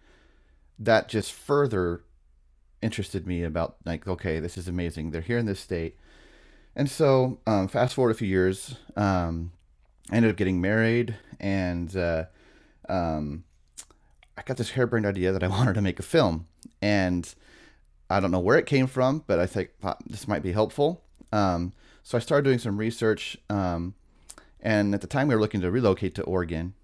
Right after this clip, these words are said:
And so I saw some job opportunities throughout the Northwest, and one of them was through this entity called the Grizzly Bear Outreach Project. So I reached out to the director of them, which was Chris Morgan, um, and I had no clue that he was, um,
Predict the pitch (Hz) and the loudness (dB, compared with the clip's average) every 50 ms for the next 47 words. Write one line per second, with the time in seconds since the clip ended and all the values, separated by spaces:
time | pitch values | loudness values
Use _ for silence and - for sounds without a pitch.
0 | - - - 101 98 95 90 85 85 85 85 - - - 98 92 87 87 - - | -20 -8 -4 -2 0 0 0 0 -2 -2 -4 -6 -4 -2 0 0 0 0 -2 -2
1 | - 90 92 - - 90 82 - 92 87 87 85 90 90 - 87 - - 98 90 | -2 -2 0 -2 -4 -6 -4 0 2 2 2 2 0 -2 -6 -8 -8 -6 -6 -4
2 | 87 90 90 85 - 92 92 87 85 87 - 87 87 85 85 - 85 82 80 82 | -4 -4 -6 -6 -6 -4 -2 -2 -2 -2 -4 -4 -4 -6 -6 -6 -6 -6 -6 -6
3 | - - 92 95 110 117 110 98 98 92 92 90 90 85 - - - 92 90 87 | -8 -8 -6 -4 -2 -2 -2 -2 -2 -4 -2 -4 -6 -6 -8 -6 -4 -2 -2 -2
4 | 87 85 - _ _ - - - - - - - _ _ _ - 98 - - - | -2 -4 -6 _ _ -20 -20 -20 -20 -20 -20 -20 _ _ _ -10 -10 -10 -8 -8
5 | - 110 101 107 101 92 - - 104 90 90 85 90 82 - 107 110 92 98 90 | -6 -6 -4 -4 -4 -4 -2 0 0 0 0 -2 -4 -4 -2 0 0 0 0 0
6 | 92 85 80 - 127 156 80 95 95 - - - 92 85 85 82 - 90 101 - | 0 0 2 2 0 0 0 0 -2 -4 -4 -4 -2 -2 -2 -2 -2 -4 -4 -6
7 | - - - 85 82 80 87 92 - - - 101 92 87 - - 101 82 90 85 | -6 -4 -2 -2 -2 -2 -2 -4 -6 -2 0 2 2 2 2 0 -4 -4 -4 -4
8 | 78 82 90 95 95 - 101 90 85 85 90 92 92 95 92 98 - _ - - | -4 -2 -2 -2 -2 -2 -4 -4 -4 -2 -2 -2 0 0 -2 -4 -6 _ -20 -20
9 | - - _ _ - 113 98 98 87 - - 107 - - - 95 92 98 101 92 | -20 -20 _ _ -8 -6 -6 -6 -6 -4 -4 -6 -4 -4 -4 -2 0 0 0 0
10 | 87 85 80 90 113 113 - _ - - - 95 92 87 85 80 80 82 87 98 | 0 -2 -2 -2 -4 -8 -10 _ -12 -6 -2 -2 0 0 0 -2 -2 -4 -6 -10
11 | - _ - - - - 101 95 92 87 85 82 82 - - - - - - - | -14 _ -20 -12 -6 -2 0 0 0 0 0 -2 -4 -6 -10 -18 -20 -20 -20 -20
12 | _ - 92 92 87 92 95 92 - - 113 101 92 87 78 85 98 90 87 85 | _ -6 -4 -4 -2 0 -2 -2 -2 -2 0 0 0 0 0 -2 -2 -2 -2 -2
13 | 82 82 80 - - - _ - - - - - - - - - - - 90 82 | -2 -4 -4 -8 -14 -18 _ -20 -20 -20 -20 -20 -20 -20 -18 -10 -6 -2 -2 -2
14 | 78 76 69 62 - - | -2 -2 -4 -6 -10 -12